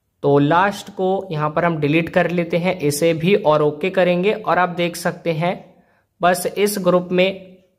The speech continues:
only हम हैं और हमारे अलावा इस ग्रुप में अब कोई नहीं है। अब ग्रुप से सबको रिमूव करने के बाद एग्जिट ग्रुप का एक ऑप्शन आएगा, तो आपको एग्जिट करना होगा। उसके बाद एग्जिट पर क्लिक करेंगे,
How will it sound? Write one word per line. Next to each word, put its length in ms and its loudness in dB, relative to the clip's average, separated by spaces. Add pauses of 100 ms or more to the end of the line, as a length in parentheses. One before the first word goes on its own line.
(260)
only 320 2 (380)
हम 200 0
हैं 360 -4
और 220 4
हमारे 400 0
अलावा 300 2
इस 180 -2
ग्रुप 240 0
में 160 2
अब 240 2 (140)
कोई 540 2
नहीं 380 2
है। 180 2 (880)
अब 200 2 (100)
ग्रुप 200 2
से 200 2
सबको 420 2
रिमूव 440 2
करने 360 0
के 120 -2
बाद 360 2 (240)
एग्जिट 600 0
ग्रुप 320 2
का 80 4
एक 180 2
ऑप्शन 460 2
आएगा, 280 2
तो 520 0
आपको 420 2
एग्जिट 400 -2
करना 340 0
होगा। 360 2
उसके 260 -2
बाद 280 2
एग्जिट 480 -2
पर 140 0
क्लिक 380 -4
करेंगे, 380 2